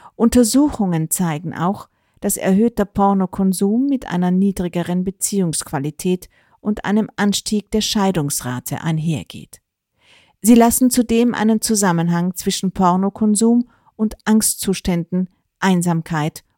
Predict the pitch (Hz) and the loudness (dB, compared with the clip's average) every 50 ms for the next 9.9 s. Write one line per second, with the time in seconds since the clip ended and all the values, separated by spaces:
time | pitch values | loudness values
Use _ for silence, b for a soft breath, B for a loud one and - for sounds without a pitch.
0 | _ _ _ 208 202 190 185 - - - 170 - - - 202 - - - 190 165 | _ _ _ 2 2 2 0 -2 -4 -6 -6 -4 -4 -4 -4 -4 -4 -2 -2 -2
1 | 127 120 131 - 160 - 139 123 117 139 - _ - 131 - _ _ _ _ _ | -2 -4 -6 -6 -6 -6 -6 -6 -8 -10 -12 _ -14 -14 -14 _ _ _ _ _
2 | _ _ _ _ _ b b b b b b b b b b b b - 247 254 | _ _ _ _ _ b b b b b b b b b b b b 2 2 2
3 | 247 - 262 269 - - 233 233 240 247 247 214 190 185 170 160 165 156 165 170 | 4 2 2 0 2 4 4 6 6 6 4 4 2 0 2 2 2 0 0 0
4 | - 202 - - 185 190 190 175 180 175 170 - - - - 185 170 - 196 185 | -2 -4 -4 -2 0 2 2 2 2 0 0 0 -4 -4 -2 -2 -2 -2 -4 -4
5 | - 180 185 - - 196 - - 196 185 _ - 185 175 175 175 175 - - 180 | -4 -4 -4 -2 -4 -4 -4 -6 -8 -8 _ -6 -4 -4 -2 -4 -4 -4 -4 -6
6 | 175 - - 202 208 202 185 185 185 - - - 180 - 190 - - 185 185 185 | -6 -6 -4 -4 -4 -2 -2 -2 -4 -4 -6 -8 -6 -6 -6 -4 -2 -2 0 0
7 | 185 190 190 185 180 - 202 202 196 b b b b b b b - 220 226 - | 0 2 0 0 0 0 -2 -2 -4 b b b b b b b -2 0 0 0
8 | - - - 240 233 226 - - - 202 214 214 208 226 214 - 196 185 175 - | -2 -2 0 0 0 0 -2 -4 -2 0 0 0 0 0 0 0 0 -2 0 -2
9 | - 165 - - 165 - - 180 - 147 - - - - - - _ | -6 -6 -4 -6 -6 -4 -6 -6 -6 -8 -12 -12 -14 -18 -20 -20 _